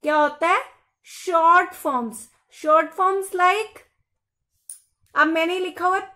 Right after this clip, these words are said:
पीएम, ठीक है, इसको मैंने शॉर्ट में लिख दिया। एग्जाम्पल, the meeting will begin at two thirty P M,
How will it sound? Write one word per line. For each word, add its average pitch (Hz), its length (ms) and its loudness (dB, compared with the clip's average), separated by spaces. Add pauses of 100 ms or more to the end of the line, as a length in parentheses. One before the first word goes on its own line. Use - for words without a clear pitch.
पीएम, 349 500 2 (880)
ठीक 370 180 -8
है, 381 260 -6
इसको 330 300 -8
मैंने 359 300 -2
शॉर्ट 359 580 2
में 381 100 0
लिख 294 160 -2
दिया। 208 340 -10 (840)
एग्जाम्पल, 262 880 -6 (460)
the 262 320 -6
meeting 392 400 -8
will 403 240 -6
begin 285 460 -6 (260)
at 254 440 -4 (180)
two 403 260 -4
thirty 330 400 -6
P 285 160 -8 (160)
M, 254 180 -8